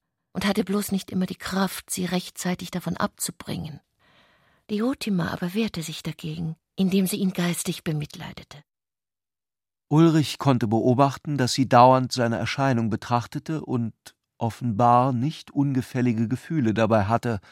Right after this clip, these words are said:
Speaker 2: während sie sich vielleicht sagte, dass die edlen Eigenschaften, die er so sinnfällig zu besitzen schien,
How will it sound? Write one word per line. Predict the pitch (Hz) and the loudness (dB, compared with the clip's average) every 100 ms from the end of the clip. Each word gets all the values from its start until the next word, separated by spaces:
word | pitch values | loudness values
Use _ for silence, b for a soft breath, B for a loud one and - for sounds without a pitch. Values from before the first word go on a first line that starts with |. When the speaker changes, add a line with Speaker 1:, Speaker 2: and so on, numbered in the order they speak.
| b b b b b _ | b b b b b _
Speaker 2:
während | 131 135 131 | 0 0 0
sie | 135 | -2
sich | 120 120 | -4 -8
vielleicht | - 131 139 151 - | -4 6 6 4 6
sagte, | 127 131 - 139 | 6 6 2 -2
dass | 131 - | -2 -2
die | 131 139 139 | -2 2 2
edlen | 120 113 | 2 2
Eigenschaften, | 117 131 120 123 143 139 - 139 123 | 4 4 2 -2 -2 -2 -4 -8 -2
die | 110 | 0
er | 110 | 0
so | 101 110 | 0 0
sinnfällig | 90 127 117 120 98 87 | 4 4 4 0 -2 -4
zu | - | -4
besitzen | 98 98 131 - 101 | -2 0 -2 -2 -4
schien, | - 113 120 | 0 0 0